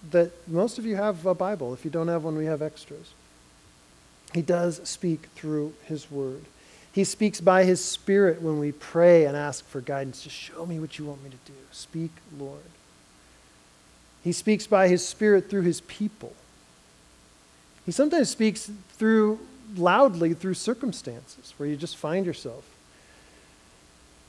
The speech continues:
God is directing us here. So if you have ears, you should, you should listen. And if you have heard from God, what did he say? Some of you have, like, "Yeah, I, I stopped hearing from him, but I used to hear,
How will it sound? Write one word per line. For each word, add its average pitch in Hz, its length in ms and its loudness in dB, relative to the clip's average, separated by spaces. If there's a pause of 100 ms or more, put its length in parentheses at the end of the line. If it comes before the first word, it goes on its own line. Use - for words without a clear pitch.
(240)
God 165 240 4
is 160 120 -2
directing 160 560 0
us 156 340 -2
here. 151 460 -2
So 165 140 -4
if 160 120 -2
you 190 80 6
have 175 160 6
ears, 175 400 4
you 156 80 -6
should, - 180 -14 (100)
you 175 100 -10
should 143 220 -12
listen. 160 320 -12 (1400)
And 202 100 6
if 196 80 4
you 220 80 4
have 240 340 4
heard 190 260 6
from 180 220 2
God, 160 360 4 (460)
what 202 180 2
did 320 120 2
he 320 140 4
say? 160 460 -6 (2250)
Some 240 140 8
of 233 140 10
you 214 120 10
have, 185 260 0
like, 190 200 10
"Yeah, 214 380 6 (100)
I, 196 100 -4
I 208 40 0
stopped 214 420 -2
hearing 147 300 0
from 151 200 -4
him, 156 80 -2
but 170 100 4
I 170 40 6
used 208 320 -4
to 175 60 -6
hear, 139 440 -4